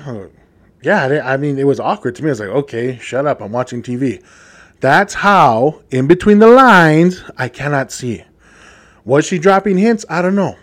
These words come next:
If she's, if, was she playing a game on me? I don't know. And to this day, I don't know. Maybe she was just saying it to get it off her chest.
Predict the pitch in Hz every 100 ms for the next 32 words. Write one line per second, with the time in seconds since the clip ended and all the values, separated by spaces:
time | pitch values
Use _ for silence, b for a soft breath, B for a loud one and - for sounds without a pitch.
0 | _ _ b b b b b b - 131
1 | - 147 135 120 147 113 120 120 131 -
2 | 139 143 156 156 139 175 202 208 208 208
3 | 185 185 196 156 95 _ - 139 143 -
4 | 220 233 170 143 190 170 160 147 139 120
5 | 87 - 120 127 170 156 175 160 160 -
6 | 170 170 165 123 123 135 135 131 123 185
7 | 190 185